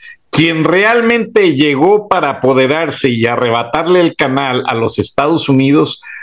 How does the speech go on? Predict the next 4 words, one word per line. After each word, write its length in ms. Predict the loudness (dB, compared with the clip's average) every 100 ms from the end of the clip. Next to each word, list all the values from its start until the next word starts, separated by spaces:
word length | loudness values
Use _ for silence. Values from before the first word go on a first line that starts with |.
| -18
fue 200 | -2 0
Manuel 500 | 2 0 2 2 2
Noriega. 640 | 2 4 2 2 0 -4 -8 _ _ _ _ -18 -16 -18 _
Pero 560 | 2 4 4 0 -4